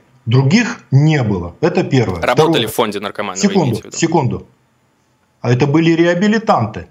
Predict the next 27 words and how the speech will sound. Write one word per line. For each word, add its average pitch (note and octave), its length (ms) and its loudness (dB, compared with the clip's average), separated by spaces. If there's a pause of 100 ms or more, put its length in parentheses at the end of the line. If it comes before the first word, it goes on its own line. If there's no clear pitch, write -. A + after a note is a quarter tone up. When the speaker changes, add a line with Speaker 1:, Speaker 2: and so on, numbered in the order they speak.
(140)
Speaker 1:
Абазьев F#3+ 540 0
это F#3+ 160 0
вообще, F3+ 360 0
э, E3+ 380 0 (120)
смотрите, F#3 500 0
человек, B3 340 0
который F#3 300 0
писал E3 400 0
эту E3 100 -2
статью, A3+ 640 -2 (240)
он, A3+ 400 0 (120)
э, C3+ 40 -10 (300)
ему G3+ 220 2
заказали G3 540 0
эту A#3 160 -4
статью G#3 320 -2
написать, F#3+ 380 0
и E3+ 40 2
он G3 120 2
её F#3 100 0
написал. F3+ 540 -2
Там A3+ 140 2
можно F3 260 0
разбираться D3+ 500 0
по D#3+ 100 0
каждому D#3 400 0
пункту. A2+ 360 -2